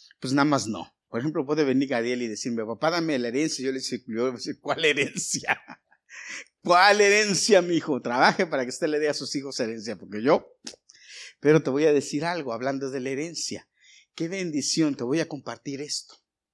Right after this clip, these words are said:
La semana pasada mi esposa estaba hablando y decía que ella le pidió a Dios, ¿sí?, que le diera levitas sacerdotes.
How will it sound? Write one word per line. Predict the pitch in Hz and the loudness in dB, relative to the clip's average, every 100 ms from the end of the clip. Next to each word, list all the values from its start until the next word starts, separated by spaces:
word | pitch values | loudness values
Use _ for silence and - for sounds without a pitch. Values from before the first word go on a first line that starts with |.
| _ _ _ _ _ _ _ - - _ _ | _ _ _ _ _ _ _ -20 -20 _ _
La | 139 | -12
semana | - 143 190 | -6 -4 -4
pasada | - - 160 151 | -6 -4 -2 -2
mi | 123 | -4
esposa | - 143 147 | -6 -10 -10
estaba | - 123 | -10 -12
hablando | 123 123 117 113 135 _ _ _ _ _ _ _ _ _ _ | -12 -10 -10 -10 -14 _ _ _ _ _ _ _ _ _ _
y | 147 | -2
decía | 175 156 196 190 139 127 | 2 4 4 2 0 -2
que | - | -8
ella | 135 160 | -6 -2
le | 156 | -2
pidió | 147 139 123 147 | -4 -8 -4 -2
a | 156 | -2
Dios, | 139 117 95 - - _ _ _ _ _ _ _ _ _ _ _ _ _ _ _ _ _ | -2 -4 -6 -12 -16 _ _ _ _ _ _ _ _ _ _ _ _ _ _ _ _ _
¿sí?, | - - 120 _ _ _ _ _ - | -20 -20 -20 _ _ _ _ _ -8
que | 147 | -4
le | 139 135 | -4 -4
diera | 151 165 147 127 - _ _ _ _ - | -4 -4 -4 -8 -14 _ _ _ _ -8
levitas | 139 131 165 - 139 | -6 -4 -6 -10 -6
sacerdotes. | 127 120 123 113 139 - - - - | -6 -4 -6 -8 -18 -18 -18 -16 -16